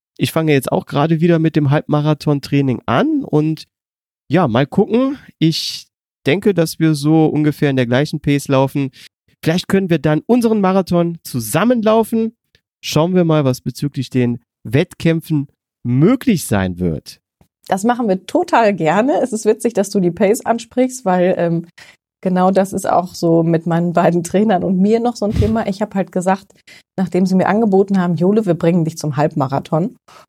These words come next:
Speaker 2: äh, hab ich erstmal so im Überschwang gesagt, weil ich das immer mal machen wollte,
Speaker 1: Mhm.
Speaker 2: „Das machen wir“, ne? Und dann ging's aber gleich los. Ähm, mein Ziel ist ja einfach, das Ganze zu schaffen, einundzwanzig Kilometer zu laufen.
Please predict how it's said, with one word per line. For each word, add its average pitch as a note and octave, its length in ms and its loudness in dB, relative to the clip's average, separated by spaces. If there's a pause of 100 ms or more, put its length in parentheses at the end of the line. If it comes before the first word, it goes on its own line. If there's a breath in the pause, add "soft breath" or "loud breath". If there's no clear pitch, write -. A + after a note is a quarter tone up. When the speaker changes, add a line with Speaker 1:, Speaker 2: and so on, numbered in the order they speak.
(200)
Speaker 2:
äh, F3 300 2
hab F#3+ 160 2
ich - 160 -2
erstmal G3+ 200 0
so F3+ 120 2
im F#3 120 2
Überschwang G#3 440 0
gesagt, F3+ 260 0
weil - 80 -2
ich D#3+ 60 -6
das E3+ 160 -4
immer A#3+ 180 0
mal F#3 140 2
machen G#3+ 260 -2
wollte, D3+ 280 0
Speaker 1:
Mhm. E3 140 -8
Speaker 2:
„Das - 180 -2
machen D#3 260 0
wir“, F4 280 0 (380)
ne? G#3+ 320 0 (160)
Und G3 220 0
dann C4 260 2
ging's C4 240 0
aber G3+ 160 0
gleich G3 260 0
los. F#3 280 0 (640 loud breath)
Ähm, F3+ 320 2
mein F#3 320 2
Ziel C#4+ 280 2
ist A3+ 140 -2
ja A3 100 0
einfach, F#3+ 220 -2
das F#3+ 160 -6
Ganze F#3+ 300 -2
zu F#3+ 160 -6
schaffen, D3+ 420 -4
einundzwanzig F#3+ 560 -2
Kilometer F#3 540 -2
zu - 340 -6
laufen. B3 600 0